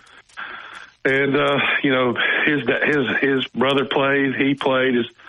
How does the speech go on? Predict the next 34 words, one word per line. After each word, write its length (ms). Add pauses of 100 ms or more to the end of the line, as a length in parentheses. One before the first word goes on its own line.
(520)
uh, 200
my 180
grandfather 500
was 140
a 40
big, 340
uh, 260 (360)
um, 460 (440)
I 140
mean, 120
he 60
died 280
when 120
my 100
dad 220
was 180
ten, 260
so 80
I 80
didn't 140
know 220
him, 60
but 140 (460)
was 160
a 40
big, 400
uh, 300 (1120)
I 160
guess, 240 (120)
uh, 180 (340)
uh, 300 (140)
he 80
went 240
to, 260